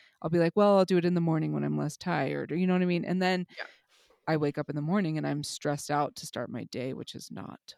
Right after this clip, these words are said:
Speaker 1: wonderful, right? So the idea of habit stacking is you take something that you're already doing and then you add a little piece onto it. Something that you want to be working towards, something like a goal, something whatever. And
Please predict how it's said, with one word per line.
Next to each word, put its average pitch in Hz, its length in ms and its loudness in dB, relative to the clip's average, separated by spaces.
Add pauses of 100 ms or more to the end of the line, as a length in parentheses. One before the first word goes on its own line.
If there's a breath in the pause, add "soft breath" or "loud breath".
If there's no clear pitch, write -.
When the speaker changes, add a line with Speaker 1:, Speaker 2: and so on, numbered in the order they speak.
(160)
Speaker 1:
wonderful, - 600 -10
right? - 280 -10 (760 loud breath)
So - 160 -12
the 220 160 4
idea 269 280 6
of 262 80 2
habit 240 340 2
stacking 180 380 0
is 170 120 -6
you 175 80 -8
take 226 260 -6
something 175 560 -4 (160)
that 147 120 -6
you're - 180 -8 (100)
already 165 440 -4
doing 175 420 -4 (320)
and 165 120 -4
then 165 120 -4
you 160 140 -4 (100)
add 143 200 -6
a 151 60 -8
little 156 240 -8
piece - 320 -14 (100)
onto - 380 -14
it. - 360 -20 (540)
Something 220 380 -2
that 196 140 0
you 170 140 -4
want 151 280 -4 (120)
to - 100 -16
be 139 140 -4
working - 460 -10
towards, - 380 -12
something 208 280 -4
like 185 160 -4
a 175 80 -2
goal, 131 380 -2
something 139 520 -10
whatever. 120 460 -6
And 185 260 -2